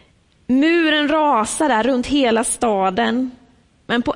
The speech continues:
ett ställe så hänger det en röd tråd ut genom fönstret i muren. Och just den delen av muren, den står kvar.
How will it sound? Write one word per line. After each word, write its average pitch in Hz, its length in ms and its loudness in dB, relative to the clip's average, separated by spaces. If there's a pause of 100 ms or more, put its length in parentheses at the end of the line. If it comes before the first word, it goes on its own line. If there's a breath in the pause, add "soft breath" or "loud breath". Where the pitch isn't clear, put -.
ett 349 300 -2
ställe 233 540 0
så 254 120 -4
hänger 254 560 0
det 254 80 0
en 247 140 0
röd 247 580 0
tråd 247 460 0
ut 220 260 -2
genom 220 240 -2
fönstret 214 640 -4
i 208 60 -2
muren. 202 420 -2 (580 loud breath)
Och 254 120 0
just 277 320 -2
den 247 640 0
delen 208 580 0
av 196 260 -2
muren, 196 480 -4
den 202 220 -2
står 196 220 -8
kvar. 208 560 -6